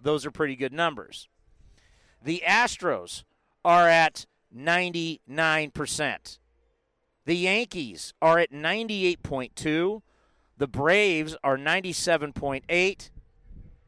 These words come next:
And the Twins are at ninety-six point one. So there's a couple ways to look at that. And one way to look at that is right now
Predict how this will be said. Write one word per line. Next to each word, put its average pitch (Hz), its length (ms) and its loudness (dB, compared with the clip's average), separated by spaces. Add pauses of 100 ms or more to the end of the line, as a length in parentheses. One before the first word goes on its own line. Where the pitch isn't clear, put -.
(300)
And 160 180 -4
the 156 60 -4
Twins 151 800 -4 (120)
are 151 160 4
at 156 140 2
ninety-six 165 840 -4
point 147 320 -8
one. 117 340 -6 (1300)
So 208 160 0
there's 220 160 2
a 220 60 -8
couple 294 260 0
ways 220 240 4
to 165 100 -2
look 175 300 -2
at 127 180 -6
that. 113 280 -6
And 151 160 -10
one 220 220 -4
way 220 120 2
to 160 80 -2
look 147 240 -2
at 135 220 -2
that 123 340 -6
is 143 540 -6
right 175 360 -2
now 143 560 -6